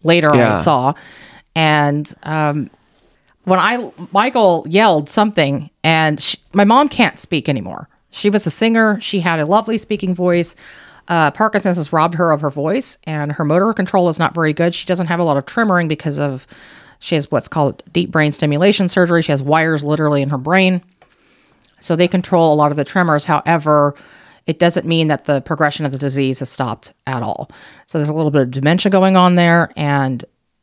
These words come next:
Speaker 1: and motor control is, is pretty bad.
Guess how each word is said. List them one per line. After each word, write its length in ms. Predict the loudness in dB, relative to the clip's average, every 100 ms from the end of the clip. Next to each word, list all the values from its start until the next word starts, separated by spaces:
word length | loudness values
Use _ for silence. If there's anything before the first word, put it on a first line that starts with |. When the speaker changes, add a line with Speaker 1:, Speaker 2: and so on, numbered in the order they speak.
| _ _ _ _ -4
Speaker 1:
and 340 | -2 -2 0
motor 300 | 4 4 4
control 460 | -2 -2 -2 -4 -12 _ -2
is, 260 | 0 0 -2
is 140 | -2
pretty 220 | 0 -2
bad. 300 | 0 -4 -6